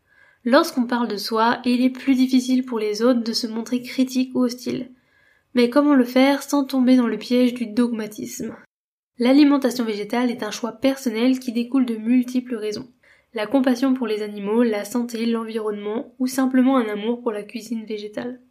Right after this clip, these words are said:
Mais comment en parler sans imposer nos vues ? Il est essentiel de se rappeler que chaque personne est unique.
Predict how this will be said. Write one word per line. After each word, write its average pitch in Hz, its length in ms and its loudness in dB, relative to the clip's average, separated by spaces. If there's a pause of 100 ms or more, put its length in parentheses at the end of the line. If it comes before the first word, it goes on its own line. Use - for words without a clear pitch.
(640)
Mais 247 180 4
comment 302 320 4
en 208 60 -2
parler 220 420 0
sans 247 240 0
imposer 233 360 -2
nos 208 140 -6
vues ? - 320 -14 (480)
Il 240 120 0
est 240 180 0
essentiel 294 440 4
de 240 100 0
se 240 140 -4
rappeler 233 380 0
que 226 100 -8
chaque 254 260 0
personne 247 360 0
est 226 160 -4
unique. - 380 -14